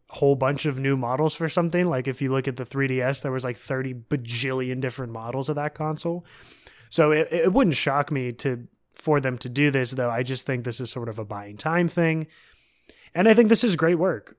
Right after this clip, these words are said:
Uh, I know Nintendo Life had this. Uh, good for Bloomberg for getting that information and, and for these, these sources for covering this and being diligent, um, because ultimately they ended up being correct. So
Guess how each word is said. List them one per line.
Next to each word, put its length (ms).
Uh, 40
I 340
know 240
Nintendo 440
Life 220
had 240
this. 540
Uh, 240
good 200
for 140
Bloomberg 760
for 420
getting 600
that 180
information 600
and, 240
and 200
for 100
these, 400
these 180
sources 380
for 140
covering 400
this 280
and 200
being 240
diligent, 580
um, 180
because 220
ultimately 420
they 120
ended 180
up 100
being 180
correct. 420
So 340